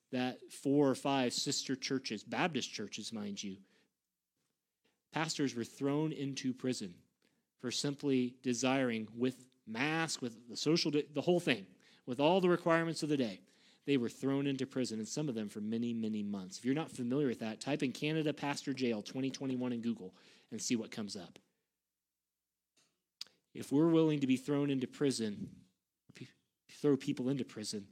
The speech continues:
who are just simply trying to meet together, friends, your faith may someday be called to account for that very thing. It isn't now, but would you consider those who are there now? He says to serve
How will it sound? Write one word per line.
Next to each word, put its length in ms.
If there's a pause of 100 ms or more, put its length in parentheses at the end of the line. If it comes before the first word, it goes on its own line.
(880)
who 240
are 400 (160)
just 180
simply 260
trying 280
to 80
meet 200
together, 460 (500)
friends, 480 (360)
your 120
faith 540 (1200)
may 160
someday 440
be 120
called 340
to 100
account 360
for 120
that 220
very 200
thing. 300 (960)
It 160
isn't 260
now, 360 (300)
but 100
would 160
you 80
consider 420
those 380 (200)
who 100
are 80
there 200
now? 340
He 140
says 240
to 60
serve 640